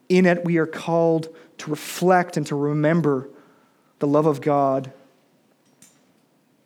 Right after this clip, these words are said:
through Christ Jesus. We behold the love of God as we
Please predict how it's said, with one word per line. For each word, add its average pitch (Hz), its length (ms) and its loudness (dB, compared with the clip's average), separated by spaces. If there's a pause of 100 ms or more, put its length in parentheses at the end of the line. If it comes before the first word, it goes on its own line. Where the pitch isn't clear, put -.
(400)
through - 320 -2
Christ 143 360 -2
Jesus. - 680 -8 (1120)
We 165 80 -2
behold 175 1040 0
the 147 80 -6
love 143 180 0
of 139 160 -4
God 135 300 -2
as 131 160 -6
we 135 240 -4